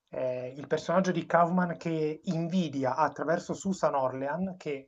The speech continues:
in questo senso è un po' un doppio di Kaufman, invidia l'estrema passione di Jean Laroche per le orchidee, perché loro entrambi non riescono ad avere la stessa,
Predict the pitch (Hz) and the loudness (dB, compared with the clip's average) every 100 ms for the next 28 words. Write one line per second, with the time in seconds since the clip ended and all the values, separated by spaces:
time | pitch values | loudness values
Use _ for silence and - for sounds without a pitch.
0 | _ - 143 143 131 123 160 160 156 151 | _ -14 -8 -8 -8 -6 -6 -4 -4 -4
1 | 127 156 143 139 143 - 131 131 120 120 | -2 -2 -2 -4 -8 -8 -14 -10 -12 -10
2 | 151 156 180 - - _ _ _ _ - | -6 -4 -4 -12 -20 _ _ _ _ -2
3 | 160 165 196 190 185 160 143 - 165 175 | 0 2 2 4 2 0 -4 -4 -2 -2
4 | 151 139 - 165 151 139 139 143 143 139 | -2 -4 -4 -6 -4 -4 -2 0 2 2
5 | 139 143 - 127 127 127 131 - 135 127 | 0 -4 -12 -10 -10 -8 -10 -10 -8 -6
6 | 127 156 - _ _ _ 160 - 170 170 | -6 -8 -16 _ _ _ -8 -4 -2 -4
7 | 175 _ _ _ 190 175 214 220 220 180 | -6 _ _ _ 0 4 4 4 2 0
8 | 147 143 180 190 175 160 147 156 175 175 | -6 -4 -2 0 0 0 -4 -2 -2 -4
9 | - 180 180 170 151 151 151 156 143 131 | -6 -4 -4 -2 -2 -2 0 -4 -4 -8
10 | - 170 160 - 165 156 | -8 -8 -8 -4 -2 -2